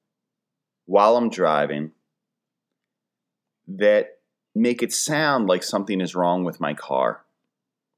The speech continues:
There's this Elvis Costello song that X P N has been playing lately, and towards the end of this song, it goes, and it just sounds like something's wrong with my left tire.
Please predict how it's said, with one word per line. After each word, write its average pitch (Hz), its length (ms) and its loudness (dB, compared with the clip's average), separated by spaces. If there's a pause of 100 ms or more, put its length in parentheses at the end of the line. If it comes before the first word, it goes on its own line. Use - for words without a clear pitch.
(1040)
There's 123 260 -2
this 123 160 -4
Elvis 127 400 2
Costello 101 680 0
song 76 400 -4
that - 200 -4
X - 200 -8
P 85 160 -8
N 87 160 -2
has 76 160 -10
been 65 160 -12
playing 65 420 -8
lately, 65 420 -6
and 87 300 -4 (1040)
towards 143 320 -2
the 117 140 2
end 127 160 4
of 110 100 0
this 107 220 -2
song, 117 320 2
it 90 100 -6
goes, 92 260 -2 (2000)
and 131 240 2
it 131 140 0
just 160 280 -2
sounds 135 440 2
like 98 240 4
something's 110 500 -2
wrong 95 220 2
with 87 120 -2
my 87 120 0
left 80 260 0
tire. 73 460 -2